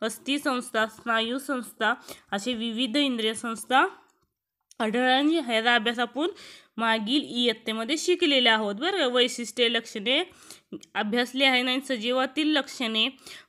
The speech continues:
प्रकर्षाने दर्शवणाऱ्या सर्व जीवनावश्यक क्रिया, जीवन क्रिया, प्रक्रिया म्हणजेच लाईफ प्रोसेस असे म्हटलं जातं. नंतर बघा, सांगा पाहू. पहिला प्रश्न बघा, आपण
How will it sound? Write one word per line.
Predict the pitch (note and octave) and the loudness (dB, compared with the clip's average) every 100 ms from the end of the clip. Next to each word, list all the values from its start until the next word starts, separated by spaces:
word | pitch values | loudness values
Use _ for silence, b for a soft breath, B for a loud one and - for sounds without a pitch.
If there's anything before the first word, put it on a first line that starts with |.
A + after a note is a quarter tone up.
| _ | _
प्रकर्षाने | A#3+ A3+ C4+ D4 D4+ C4+ B3 | -2 0 0 0 0 2 2
दर्शवणाऱ्या | A#3 A3+ A#3 A3+ A3 A3+ | 0 -2 -4 -4 -2 -2
सर्व | - C4+ C#4+ D4 b b - - G#3 | 0 0 0 -2 b b -18 -10 -4
जीवनावश्यक | B3 A3+ B3 A#3+ B3 D4 - | -2 0 0 0 -2 -4 -4
क्रिया, | A#3 A3 A#3 B3 B B G#3+ F#3+ | -2 0 0 -2 B B -10 -4
जीवन | A#3+ A#3+ C4 D#4 | -2 0 2 2
क्रिया, | D#4 B3+ A3+ | 2 2 2
प्रक्रिया | B3 A#3+ A#3 A#3 | -2 -2 0 0
म्हणजेच | A#3+ A#3+ A#3+ C#4 | 0 0 0 0
लाईफ | A#3+ A#3+ - | 0 0 0
प्रोसेस | A#3+ A3 A3 G#3+ | -4 -4 -6 -6
असे | G#3+ B3+ D#4+ G4 B B B | -4 0 0 0 B B B
म्हटलं | A3+ A3+ G3+ G#3+ | -4 -4 -2 -4
जातं. | G#3 G#3+ G#3+ A3 | -2 -4 -4 -2
नंतर | C4 C#4+ D4+ | 0 0 0
बघा, | C#4+ C4+ | 0 -2
सांगा | C#4 C4 A3 G#3 G#3 | -2 -2 -2 0 -2
पाहू. | G3+ G#3 G3 F3+ - _ b b b b _ _ _ _ _ - G#3 C4 | -2 -4 -4 -6 -8 _ b b b b _ _ _ _ _ -20 -6 0
पहिला | C4+ C#4 | 4 4
प्रश्न | C#4 C#4 C4+ | 2 0 0
बघा, | B3+ A#3+ B3+ | 0 2 2
आपण | - G3 G3+ - C4+ | 2 -2 -2 2 2